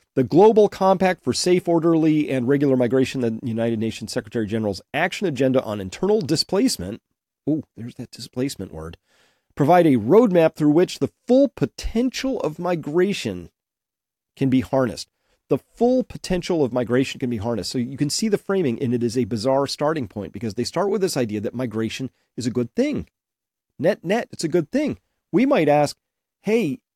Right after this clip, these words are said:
all these people who took this perilous journey, would they be better off if they hadn't undertaken the journey? And why doesn't every country allow just unchecked,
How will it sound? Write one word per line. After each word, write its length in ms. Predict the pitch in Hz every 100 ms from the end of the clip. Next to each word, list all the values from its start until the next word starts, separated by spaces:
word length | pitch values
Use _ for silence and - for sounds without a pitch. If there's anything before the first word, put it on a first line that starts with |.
| -
all 200 | 139 180
these 220 | 190 165
people 420 | - 233 - 131
who 120 | 113
took 240 | 135 180 -
this 160 | 147
perilous 420 | - 165 156 131 -
journey, 300 | 170 196 131
would 140 | 117
they 100 | 127
be 140 | 123
better 300 | 110 143 170
off 240 | 160 160 -
if 140 | 127
they 120 | 107
hadn't 440 | 90 90 101 143 -
undertaken 560 | 196 202 - 208 220
the 80 | 220
journey? 460 | 202 233 240 247 - _ _ _ -
And 240 | 165 165
why 240 | 156 190 254
doesn't 320 | 285 269 - -
every 360 | 226 339 247
country 720 | 127 - 117 92 98 104 - _ _ -
allow 640 | 113 120 127 127 123 101 -
just 260 | 120 - -
unchecked, 640 | 127 127 - 127 - -